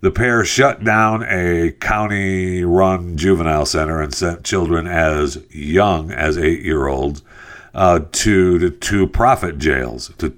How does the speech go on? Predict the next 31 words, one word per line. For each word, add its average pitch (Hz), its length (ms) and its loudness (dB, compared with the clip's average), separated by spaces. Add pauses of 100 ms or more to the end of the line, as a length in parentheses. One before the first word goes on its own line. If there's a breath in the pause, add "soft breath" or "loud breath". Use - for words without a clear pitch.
(240)
to 82 200 2
for-profit 80 880 2
jails 64 420 -6 (420 loud breath)
between 85 420 0
two 90 140 2
thousand 76 340 2
three 78 220 0
and 69 100 -6
two 73 160 -2
thousand 67 460 -4
eight. 98 340 -2 (260 loud breath)
Many 82 260 0
of 73 100 0
the 76 100 0
children 78 420 0
were 71 140 -6
first-time 71 460 -4
offenders 120 600 0
for 85 160 -2
minor 71 400 -4
infractions, 95 880 -2
petty 69 340 -2
theft, 104 440 0
jaywalking, 87 640 -2
skipping 76 400 -4
school. 87 480 2 (380 loud breath)
About 95 400 2
four 120 320 2
thousand 80 880 0
juvenile 87 540 0
convictions 73 720 -2